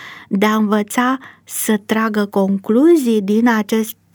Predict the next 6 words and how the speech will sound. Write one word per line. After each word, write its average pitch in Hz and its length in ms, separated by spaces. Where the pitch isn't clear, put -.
tumult 226 560
sau 208 260
din 208 200
aceste 202 720
conexiuni 214 840
făcute 226 800